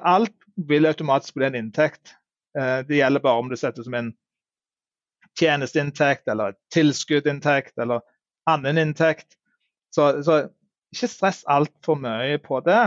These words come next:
I hvert fall ikke hvis du ikke er momspliktig, så gjelder det bare å få det inn der. Men bare søk på den type utgiften, eh, s-, den type inntekten du har fått,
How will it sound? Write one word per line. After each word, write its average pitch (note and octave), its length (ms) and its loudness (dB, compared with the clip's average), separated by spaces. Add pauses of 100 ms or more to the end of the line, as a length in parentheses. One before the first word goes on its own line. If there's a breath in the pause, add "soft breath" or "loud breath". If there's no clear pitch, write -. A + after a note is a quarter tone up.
(640)
I - 380 -10
hvert C3 120 -2
fall E3+ 140 0
ikke G3 100 -2
hvis E3+ 140 -4
du D3+ 60 -4
ikke E3 100 -2
er D3+ 80 0
momspliktig, G#3+ 460 2 (420 soft breath)
så D#3+ 160 4
gjelder D3 240 4
det C#3+ 80 -4
bare C3+ 100 2
å - 60 -16
få C3 180 0
det A#2+ 140 -4
inn C3 240 -6
der. F#3 320 2 (240)
Men D3+ 180 -4
bare C3+ 140 2
søk C3 340 0
på C3 80 -4
den C3 140 -2
type B2 320 -8
utgiften, A#2+ 500 -8
eh, C#3+ 220 0
s-, - 180 -14
den C#3 300 -2
type C#3+ 160 0
inntekten C#3+ 480 -2
du C#3 60 -2
har - 40 -12
fått, - 300 0